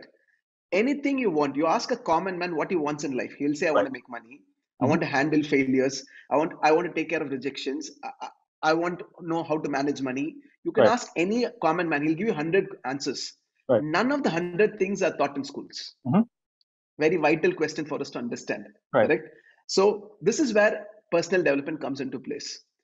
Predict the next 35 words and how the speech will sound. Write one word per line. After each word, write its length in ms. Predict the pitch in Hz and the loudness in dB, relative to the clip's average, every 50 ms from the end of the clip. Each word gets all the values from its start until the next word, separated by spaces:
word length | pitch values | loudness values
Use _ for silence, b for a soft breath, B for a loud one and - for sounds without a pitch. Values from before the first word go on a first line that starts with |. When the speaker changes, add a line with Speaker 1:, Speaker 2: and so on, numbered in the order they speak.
| - 135 | -2 0
Speaker 2:
Mm-hmm. 140 | 123 170 - - _ _ _ _ - | 2 2 0 -2 _ _ _ _ 0
Speaker 1:
Education 680 | 160 165 170 254 240 - 254 240 233 - 254 - - - - | 0 2 2 0 0 0 0 0 0 -2 -4 -6 -6 -4 -2
actually 500 | 160 196 - - - - 240 226 233 226 | 0 0 0 -2 -2 0 0 0 -2 -4
starts 360 | - - - 151 143 143 - | -6 -2 -2 -2 -2 -2 -4
after 200 | 160 143 - - | -6 -6 -6 -10
schooling. 340 | 143 - - 147 131 120 123 | -12 -8 -8 -8 -6 -6 -6
This 120 | 139 147 | -6 -6
is 80 | 170 170 | -4 -2
what 140 | 165 165 151 | 0 0 0
I 120 | 127 139 | 0 0
believe 340 | 139 139 135 139 135 127 117 | 0 0 0 0 0 0 -4
in. 100 | 113 - _ _ _ _ _ _ | -8 -12 _ _ _ _ _ _
Speaker 2:
Right. 160 | - 110 101 98 - | 4 4 4 4 2
Speaker 1:
And 240 | 139 156 156 147 143 | -2 -4 -4 -4 -2
these 220 | 160 208 262 240 | 0 0 2 2
are 80 | 277 247 | 2 0
skills 360 | - - - 214 226 247 208 | 0 0 0 0 0 2 0
you 140 | 220 220 185 | 0 0 0
need 340 | 165 160 165 208 240 208 - | 2 2 0 0 -2 -4 -6
to 60 | 220 202 | -6 -4
live 260 | 165 151 185 202 208 | 0 2 2 2 2
in 240 | 233 226 202 165 - - | 0 -4 -4 -6 -4 -2
today's 440 | 165 160 156 165 180 175 - 131 | 0 2 4 4 4 4 2 -2
world. 300 | 127 120 131 131 117 104 - - - _ _ _ _ _ - 113 - | -4 -2 0 0 0 -2 -6 -12 -18 _ _ _ _ _ -10 -4 -2
How 80 | 151 | 0
to 40 | 180 | 2
Speaker 2:
Interesting. 120 | 180 - 180 | 2 2 2
Speaker 1:
handle 340 | 156 156 180 190 202 196 | 2 0 0 0 0 0
money 180 | 180 175 185 196 | 0 -2 -2 -2
is 100 | 185 - | -4 -4
a 60 | 180 | -4
skill 200 | 175 - - 214 | -2 -2 -2 -2
nobody 300 | 202 160 165 180 208 226 | 0 0 0 0 -2 -4
teaches 400 | - - 165 160 - 185 - - | -4 -6 -2 0 0 0 0 -2
you. 140 | 123 101 78 | -6 -8 -8